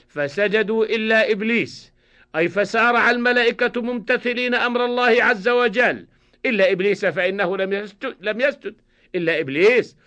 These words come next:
فإنه لم يسجد. وإبليس قيل هو مشتق من الإبلاس وهو اليأس من رحمة الله.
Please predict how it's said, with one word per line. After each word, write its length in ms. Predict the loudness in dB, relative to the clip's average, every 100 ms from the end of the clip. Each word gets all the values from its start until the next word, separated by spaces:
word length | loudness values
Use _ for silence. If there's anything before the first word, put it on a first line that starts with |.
| _ -2
فإنه 440 | 0 2 0 2
لم 160 | 0 2
يسجد. 400 | 0 -2 -14 -18 _ _ _ -10
وإبليس 840 | -6 -4 -4 -4 -2 -4 -8 -20 _ _ _
قيل 180 | 0 2
هو 260 | 2 2 0
مشتق 440 | -4 -4 -6 -4
من 240 | -4 -2 -2
الإبلاس 600 | -2 -4 0 0 0 -4
وهو 280 | -4 -2
اليأس 320 | -2 -2 -4 -10
من 100 | -8
رحمة 360 | -8 -10 -12 -10
الله. 280 | -10 -12